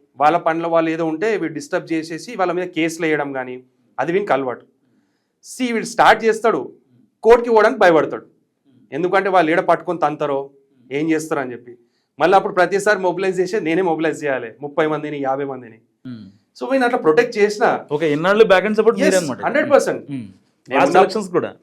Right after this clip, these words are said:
Speaker 1: హండ్రెడ్ పర్సెంట్. మేము
Speaker 2: మ్మ్.
Speaker 1: లాస్ట్ ఎలక్షన్స్లో లేము.
Speaker 2: మ్మ్.
Speaker 1: లాస్ట్ ఎలక్షన్స్లో వీడు తీసుకున్న డబ్బులు ఆపోజిట్ పార్టీ నుంచి తీసుకున్నాం, బీఆర్ఎస్ పార్టీ నుంచి.
Speaker 2: మ్మ్.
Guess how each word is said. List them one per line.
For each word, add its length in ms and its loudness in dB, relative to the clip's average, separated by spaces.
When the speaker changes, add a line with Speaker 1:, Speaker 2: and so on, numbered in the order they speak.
Speaker 1:
హండ్రెడ్ 280 -2
పర్సెంట్. 260 -4
మేము 140 -12
Speaker 2:
మ్మ్. 100 -6
Speaker 1:
లాస్ట్ 240 2
ఎలక్షన్స్లో 400 -4
లేము. 460 -6
Speaker 2:
మ్మ్. 120 -12
Speaker 1:
లాస్ట్ 320 -2
ఎలక్షన్స్లో 460 -6
వీడు 140 -2
తీసుకున్న 400 -8
డబ్బులు 300 0
ఆపోజిట్ 400 -2
పార్టీ 180 -2
నుంచి 200 -12
తీసుకున్నాం, 360 -14
బీఆర్ఎస్ 400 -2
పార్టీ 180 -8
నుంచి. 400 -18
Speaker 2:
మ్మ్. 160 -12